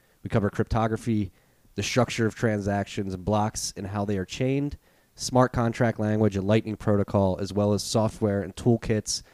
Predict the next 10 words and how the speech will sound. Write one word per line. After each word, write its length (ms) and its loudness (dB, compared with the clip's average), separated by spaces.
to 80 -16
develop 420 4
on 140 -4
top 260 -2
of 60 -4
the 80 -4
Bitcoin 360 0
blockchain 540 -2
and 180 -4
Lightning. 460 -2